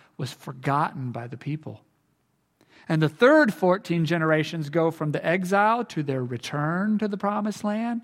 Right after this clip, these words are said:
to the coming of the Messiah, when the promise was remembered and the promise was kept. Matthew tells us when he starts the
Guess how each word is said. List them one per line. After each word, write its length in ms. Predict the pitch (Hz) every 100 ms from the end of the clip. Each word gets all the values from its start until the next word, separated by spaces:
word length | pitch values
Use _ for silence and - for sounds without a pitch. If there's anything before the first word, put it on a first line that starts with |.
| - - - -
to 100 | -
the 100 | 120
coming 380 | - 156 175 180
of 100 | 170
the 60 |
Messiah, 600 | 180 170 - 135 117 113 - _ _ _ _ _ _
when 160 | 131 127
the 80 |
promise 580 | 117 - 170 170 190 -
was 200 | 147 123
remembered 920 | 123 120 120 151 208 214 262 262 220 - _ _ _ _ _ _ _ -
and 80 |
the 60 | 113
promise 580 | - - 151 160 160 -
was 160 | 151
kept. 680 | - - 135 - _ - - _ _ _ _ _ _ _ _ _ _ _ _ _ _ _ _ _ _ -
Matthew 680 | 131 151 170 208 208 208 - _ -
tells 420 | - 156 160 139
us 300 | 127 117 -
when 80 | 151
he 80 |
starts 480 | 127 - 160 156 156
the 240 | - 156